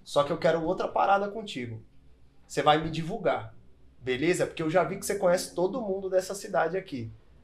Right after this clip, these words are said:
Mano, Qu-, isso foi, não foi no mochilão, foi em outras viagens que eu fiz.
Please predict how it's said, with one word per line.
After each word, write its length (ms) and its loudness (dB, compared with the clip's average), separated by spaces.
Mano, 300 -6
Qu-, 240 4
isso 220 -2
foi, 440 2
não 280 2
foi 160 0
no 80 0
mochilão, 640 2
foi 180 -4
em 120 -4
outras 420 0
viagens 400 4
que 80 -6
eu 60 0
fiz. 440 -8